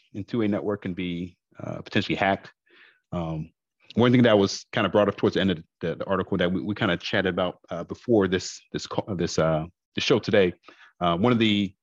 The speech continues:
cybersecurity experts, he was remarking about juice jacking, which is kind of a, uh, longstanding technique where, you know, similar to where, you know, you go to an airport, you see, like, the charging point,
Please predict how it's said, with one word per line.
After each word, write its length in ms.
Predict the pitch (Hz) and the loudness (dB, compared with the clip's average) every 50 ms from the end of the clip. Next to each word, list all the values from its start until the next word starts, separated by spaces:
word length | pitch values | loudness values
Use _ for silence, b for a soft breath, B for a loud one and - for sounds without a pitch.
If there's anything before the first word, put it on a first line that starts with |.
| _ _ _ | _ _ _
cybersecurity 520 | - - 151 131 123 107 - - 139 117 - - | -8 -4 -4 -4 -4 -4 -4 -4 -4 -4 -2 -4
experts, 580 | 127 - - - 113 104 - - - - - _ _ _ _ _ _ _ _ | -6 -6 -4 -4 -4 -4 -4 -8 -14 -18 -20 _ _ _ _ _ _ _ _
he 120 | - 113 | -8 -6
was 120 | 110 98 107 | -4 -2 0
remarking 400 | 101 104 110 107 - - 110 104 | 2 2 2 0 0 0 0 0
about 260 | 98 95 95 87 - | 2 0 0 -2 -2
juice 240 | - 127 131 127 - | -2 -4 -4 -4 -4
jacking, 460 | - 107 95 87 87 - 92 92 95 | -4 -2 -2 -2 -2 -4 -6 -6 -6
which 160 | 98 - 101 | -6 -6 -8
is 80 | 95 - | -8 -6
kind 160 | - 110 98 | -6 -4 -2
of 60 | 95 | -2
a, 180 | 92 90 90 - b b b b b b - 90 | -2 -4 -4 -8 b b b b b b -10 -6
uh, 160 | 90 80 82 | -4 -2 -2
longstanding 520 | 98 107 110 107 - - - 117 107 98 - | 0 0 0 -2 -2 -2 -2 -2 -2 -2 -2
technique 460 | - 107 - 98 98 107 107 - - - | -4 -6 -6 -4 -4 -4 -4 -4 -6 -8
where, 400 | 101 98 95 92 90 90 92 - _ _ _ _ _ _ _ _ _ _ _ _ _ _ _ _ - - | -4 -2 -2 -2 -2 -2 -4 -8 _ _ _ _ _ _ _ _ _ _ _ _ _ _ _ _ -12 -6
you 60 | - | -4
know, 80 | 135 | -4
similar 260 | 117 - - 160 147 127 | -2 0 2 2 2 2
to 220 | - - 131 120 | 2 0 0 0
where, 380 | 113 117 113 110 110 107 107 b b b b b b b b - | 2 2 2 2 2 2 0 b b b b b b b b -4
you 100 | 123 113 | -2 -2
know, 140 | 107 101 101 | 0 0 -2
you 100 | 101 107 | -2 -2
go 140 | - 123 120 | -2 -2 -2
to 100 | - - | -2 -4
an 60 | - | -4
airport, 320 | 120 113 - 127 113 110 | -4 -4 -4 -4 -4 -4
you 60 | 107 | -6
see, 180 | 101 - - 117 | -8 -10 -8 -6
like, 160 | 113 110 107 | -6 -6 -6
the 80 | - - | -8 -8
charging 320 | - - 110 107 110 104 | -4 -2 -2 -2 -2 -4
point, 260 | - _ 110 104 98 | -6 _ -6 -6 -6